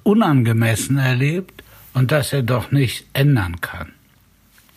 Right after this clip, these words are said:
Lass mich dir dazu zwei Beispiele geben. Eine Chefin schreit regelmäßig,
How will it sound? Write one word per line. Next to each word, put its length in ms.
Lass 280
mich 340
dir 200
dazu 520
zwei 260
Beispiele 680
geben. 480
Eine 300
Chefin 560
schreit 460
regelmäßig, 1040